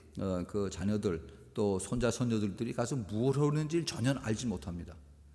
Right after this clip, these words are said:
그러고서 나중에 이제, 예, 만나서 그리고 다시 차를 타고 집으로 돌아오는 것이, 예, 그 많은 그 큰 교회들의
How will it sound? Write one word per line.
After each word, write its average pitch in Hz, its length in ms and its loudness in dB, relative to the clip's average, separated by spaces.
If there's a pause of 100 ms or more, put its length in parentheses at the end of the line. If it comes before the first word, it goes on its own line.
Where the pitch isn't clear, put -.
(140)
그러고서 131 300 -2
나중에 107 420 2
이제, 107 340 0
예, 110 240 -2
만나서 95 480 0 (240)
그리고 98 220 -2
다시 92 400 -2
차를 101 240 -6
타고 101 180 -2
집으로 92 320 -4
돌아오는 92 460 -2
것이, 135 320 -4 (340)
예, 92 160 -2
그 95 140 -6
많은 95 460 -2
그 90 200 -4
큰 127 320 -6
교회들의 98 560 -2